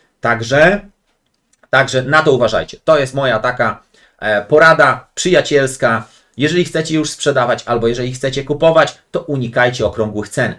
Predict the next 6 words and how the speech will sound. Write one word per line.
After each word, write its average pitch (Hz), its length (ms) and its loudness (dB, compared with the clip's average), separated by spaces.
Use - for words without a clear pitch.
Czasami 107 380 -4
lepiej 90 260 -4
troszeczkę 156 640 -2
mniej, 185 500 2
troszeczkę - 480 -2
niżej 175 560 2